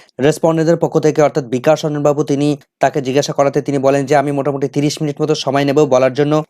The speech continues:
এবং পরবর্তীতে এই মামলা কবে শুনানির জন্য লিস্টেড রাখা হবে সে বিষয়ে নিয়ে বিভিন্ন পক্ষ তারা কথা বলা বলি করছিল।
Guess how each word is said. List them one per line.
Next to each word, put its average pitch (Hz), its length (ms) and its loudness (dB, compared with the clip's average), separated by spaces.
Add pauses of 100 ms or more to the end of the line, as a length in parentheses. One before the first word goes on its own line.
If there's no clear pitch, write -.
এবং 170 220 0
পরবর্তীতে 165 420 0
এই 156 80 4
মামলা 151 280 2
কবে 143 180 2
শুনানির 143 280 -4
জন্য 147 160 0
লিস্টেড 131 360 -2
রাখা 127 240 2
হবে 143 120 0
সে 147 160 -2
বিষয়ে 143 360 0
নিয়ে 147 280 -2
বিভিন্ন 151 380 0
পক্ষ 143 260 0 (180)
তারা 135 220 2
কথা 131 160 -2
বলা 135 200 2
বলি 135 160 0
করছিল। 139 460 0